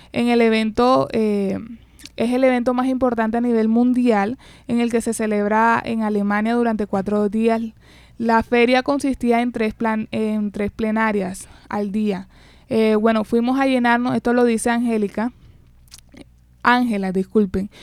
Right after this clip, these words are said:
"fuimos a llenarnos de conocimiento y aprendizaje para poder aplicar esas enseñanzas en nuestros proyectos",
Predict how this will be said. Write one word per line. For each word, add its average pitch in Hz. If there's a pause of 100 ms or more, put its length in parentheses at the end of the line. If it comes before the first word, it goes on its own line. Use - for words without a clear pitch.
(140)
"fuimos 247
a 285
llenarnos 240
de 247
conocimiento 226
y 233
aprendizaje 226
para 226
poder 208
aplicar 214
esas 233
enseñanzas 240
en 220
nuestros 240
proyectos", 196